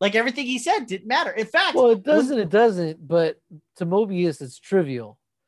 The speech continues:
Speaker 2: To
Speaker 1: It
Speaker 2: Loki,
Speaker 1: is tri-,
Speaker 2: it's
Speaker 1: no,
Speaker 2: not.
Speaker 1: it is. It is trivial though.
Speaker 2: Yeah.
Speaker 1: But, but it is. It's super trivial. Like, you know, who cares? He does
Speaker 2: No,
Speaker 1: magic.
Speaker 2: no, those are two really different powers. One is like a projection,
Speaker 1: Ugh.
Speaker 2: you know, you're creating, like, a hologram image, and the other one is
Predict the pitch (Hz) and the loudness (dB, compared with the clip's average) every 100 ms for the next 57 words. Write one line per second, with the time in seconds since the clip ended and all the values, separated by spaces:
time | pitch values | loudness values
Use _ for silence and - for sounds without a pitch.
0 | _ _ - 359 370 175 269 254 220 208 | _ _ 2 6 6 2 -4 -2 -2 0
1 | 247 240 269 - - 165 151 196 226 220 | 0 -2 -6 -10 -16 -12 -2 0 2 -2
2 | 190 - 180 147 135 127 113 123 123 190 | -4 -10 -10 -10 -12 -14 -18 -12 -8 -8
3 | _ _ _ _ _ 180 165 151 151 156 | _ _ _ _ _ -4 -4 -4 -8 -10
4 | - - - _ _ - 185 - - - | -10 -14 -14 _ _ -18 -16 -12 -10 -10
5 | 202 147 - 143 107 _ _ - - 185 | -10 -14 -16 -16 -18 _ _ -20 -6 -6
6 | 180 262 247 233 233 - 262 294 165 - | 0 2 2 0 -4 0 0 0 -2 -12
7 | - _ _ 254 196 151 143 139 147 247 | -20 _ _ -8 -4 -2 0 0 0 0
8 | 165 165 170 185 240 254 226 196 196 202 | 0 -4 -8 -8 -2 2 4 4 4 4
9 | 254 302 226 277 247 202 175 175 190 208 | 2 0 0 0 2 0 -2 -2 2 2
10 | 202 175 190 190 180 139 180 254 117 - | 2 0 -4 -4 -12 -8 -2 -2 -2 -10
11 | - 147 156 196 220 220 196 165 170 160 | -18 -8 -2 0 2 2 2 2 0 0
12 | 151 - 147 165 - 196 190 185 175 160 | -2 -4 2 2 2 -4 -4 -4 -4 0
13 | 160 156 139 165 156 143 113 180 196 139 | 0 0 -4 -6 -4 -6 0 0 0 -4
14 | 123 117 127 151 135 135 147 190 180 151 | -12 -18 -18 -18 -18 -12 -10 -8 -8 -8
15 | 131 | -12